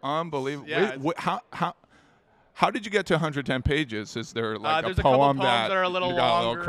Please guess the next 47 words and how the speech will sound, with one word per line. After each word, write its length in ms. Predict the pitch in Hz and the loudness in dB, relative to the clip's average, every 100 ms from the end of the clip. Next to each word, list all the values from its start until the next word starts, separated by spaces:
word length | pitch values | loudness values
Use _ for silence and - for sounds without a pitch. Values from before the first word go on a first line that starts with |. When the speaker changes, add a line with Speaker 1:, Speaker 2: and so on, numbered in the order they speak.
| 117 | -2
Speaker 1:
little 100 | 113 | -2
crazy, 160 | - - | -2 -4
Speaker 2:
You 80 | 165 | -2
Speaker 1:
long 80 | - | -4
Speaker 2:
have 80 | 117 | -2
some 80 | 117 | -4
Speaker 1:
form? 100 | 127 | -4
Speaker 2:
that 20 | |
are 60 | 165 | -6
shorter. 600 | - - 170 170 165 165 | -12 -12 -6 -4 -4 -6
You 100 | 165 | -8
know, 120 | 165 160 | -10 -10
things 300 | 202 254 226 | -12 -12 -8
are 200 | 202 170 | -6 -6
definitely 500 | 156 160 160 156 139 | -8 -12 -12 -12 -12
in 80 | 135 | -12
the 80 | 120 | -12
works. 520 | 120 143 - - - _ _ _ | -10 -12 -14 -20 -20 _ _ _
Um, 320 | 143 139 135 | -4 -4 -4
but 160 | 147 160 | -6 -8
you 80 | 190 | -8
could 180 | 214 | -8
tell 300 | - 180 160 | -6 -4 -4
that 80 | 135 | -6
there's 160 | 131 127 | -12 -12
definitely 280 | 143 143 143 | -12 -10 -12
a 40 | |
hundred 300 | 135 139 131 | -10 -12 -12
poems 380 | - 151 147 165 | -12 -12 -10 -12
because 240 | 147 151 135 | -12 -10 -10
there's 220 | 131 - _ _ | -10 -14 _ _
a 60 | 135 | -12
hundred 400 | 147 156 151 117 | -8 -8 -8 -8
days, 520 | 120 120 151 170 - | -4 -4 -6 -10 -16
'cause 100 | - | -12
it's 120 | 175 165 | -12 -8
hundred 320 | 190 196 151 | -8 -8 -6
days 260 | 151 156 | -6 -4
without 320 | 135 131 123 110 | -6 -4 -4 -4
loving 280 | 120 135 | -8 -8
you. 160 | 151 165 | -10 -12
So 340 | - 135 123 - _ _ _ | -8 -6 -6 -8 _ _ _
each 300 | 170 175 - | -10 -8 -10
day 220 | 139 151 143 | -4 -2 -2
is 100 | 123 | -4
a 80 | 117 | -12
poem. 420 | - 107 92 | -14 -16 -18